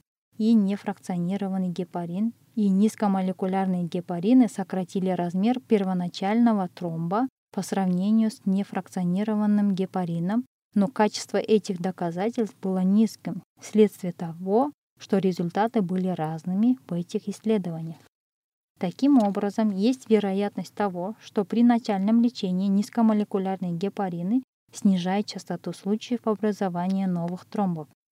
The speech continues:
и развития больших кровотечений, и что могут сокращать размер тромбов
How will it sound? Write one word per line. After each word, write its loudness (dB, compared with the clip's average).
и -2
развития -2
больших -4
кровотечений, -4
и 0
что -2
могут 0
сокращать -6
размер -2
тромбов 2